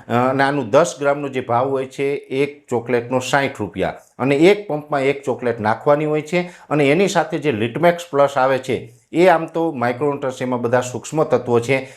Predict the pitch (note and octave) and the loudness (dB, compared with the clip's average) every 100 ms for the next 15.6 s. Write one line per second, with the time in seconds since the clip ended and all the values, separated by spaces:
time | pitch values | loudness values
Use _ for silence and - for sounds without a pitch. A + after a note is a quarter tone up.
0 | - C#3 E3+ E3 D#3+ C#3 C#3 C#3 D3 C#3 | -4 2 2 2 2 0 -2 -2 0 2
1 | C3+ C3 A2 A#2 B2 B2 A#2+ C3+ - D3+ | 2 0 2 2 0 -4 -6 -6 -2 -2
2 | D3+ B2 G#2 F#2 F#2+ - - - B2 C#3 | 0 -2 -2 -4 -6 -6 -10 -6 -2 2
3 | F#3 D3+ D3+ C#3+ D3 D3+ D3+ - C3 C3 | 2 2 0 -2 -2 -4 -4 -2 0 0
4 | - C#3+ - - C#3 C#3 D#3 G3 - D3+ | 2 0 0 -4 -2 2 2 2 -2 -6
5 | D3+ C#3+ C#3 C3+ A#2+ A#2+ A#2+ C3 C3 A#2+ | -6 -4 -2 0 2 0 2 0 2 0
6 | A#2+ A#2+ D#3 D#3 D#3+ D#3 - G2+ E2 - | 0 -2 -4 0 2 2 0 -4 -4 -8
7 | - - D3 A#2 A2 C3+ - F#3 F#3+ D#3 | -6 2 4 4 2 0 0 -2 2 0
8 | D3 D3 D#3 C3+ C#3 A#2+ G#2 A#2 - A2 | 2 0 0 -2 -2 0 0 -2 -4 -2
9 | A#2+ A#2+ C#3+ C#3+ - D3 C#3 - - _ | -2 0 0 0 0 2 2 0 -12 _
10 | - C#3 A#2+ A2+ D#3 G3 F#3+ E3 E3 D3 | 0 0 0 0 2 2 2 2 4 2
11 | D#3 D#3 D#3 C3+ C#3 - B2 C3 B2 A2+ | 0 -4 -2 -2 -2 -2 -2 -4 -4 -4
12 | A2+ A#2+ B2 D3 E3 C#3 - - - B2+ | -4 -2 0 2 0 -4 -6 -12 -10 -4
13 | A#2+ D#3+ D#3 D3 D3+ C#3+ C#3+ B2+ A#2 A#2+ | -2 0 0 0 2 0 0 -4 -2 -2
14 | B2+ B2 B2 G#2 - A#2 A#2 A#2 - F#2+ | 0 0 2 0 0 -4 0 0 -2 -4
15 | - A#2+ A#2+ E3+ B2 - | 0 2 4 2 0 -2